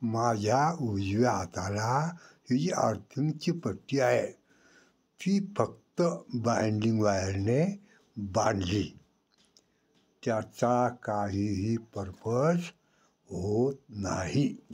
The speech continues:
कारण ही जी पट्टी आहे अर्थिंग, तर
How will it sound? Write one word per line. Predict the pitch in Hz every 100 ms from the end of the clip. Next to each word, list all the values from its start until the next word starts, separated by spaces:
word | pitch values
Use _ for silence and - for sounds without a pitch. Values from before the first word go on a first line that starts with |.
| - - _ _ _ _ _ _ _ _ _
कारण | - 104 107 139 156 160 - - - _ _ _ _ _ _ _ _ _ _ _ _ -
ही | - 117 151 190 180
जी | 143 170 180 -
पट्टी | 110 - - 156 147
आहे | 123 113 - - _ _ _ _ _ _ _ 113
अर्थिंग, | 120 - - 160 123 - - _ _ _ _ _ _ _ _ 123
तर | 120 143 160 180 196